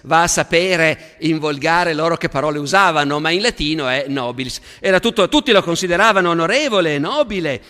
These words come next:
ed era ricevuto fra la gente come nobile e onorevole.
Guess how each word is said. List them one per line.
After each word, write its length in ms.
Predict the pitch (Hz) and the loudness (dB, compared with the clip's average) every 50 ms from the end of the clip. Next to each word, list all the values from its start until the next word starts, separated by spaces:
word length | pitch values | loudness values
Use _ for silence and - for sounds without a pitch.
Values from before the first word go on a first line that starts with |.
| - - - - _ | -20 -20 -20 -18 _
ed 180 | - 180 165 202 | -4 -2 2 4
era 220 | 247 269 254 240 | 6 6 6 4
ricevuto 680 | 226 240 - - 262 240 214 247 294 320 - - 277 226 | 4 2 0 2 2 2 2 2 2 0 2 2 0 0
fra 280 | - 226 220 214 208 | 2 2 2 2 4
la 160 | 196 185 180 | 4 2 0
gente 1120 | 156 131 185 208 254 294 302 302 302 294 - - - 269 285 262 - - - - _ _ _ | 2 2 2 4 4 4 4 2 0 -2 -6 -2 2 2 2 2 0 -4 -18 -20 _ _ _
come 340 | - - 202 190 185 170 165 | -2 2 2 4 4 4 4
nobile 760 | 165 165 165 202 240 220 202 165 196 202 196 190 190 185 180 - | 4 4 6 6 6 6 4 2 -2 -4 -2 0 0 0 0 0
e 160 | 180 175 175 | 0 0 2
onorevole. 960 | 165 170 165 160 160 165 143 139 127 107 92 85 - - - 110 - - | 2 0 0 -2 -2 -2 -4 -4 -6 -6 -8 -8 -10 -12 -12 -12 -14 -16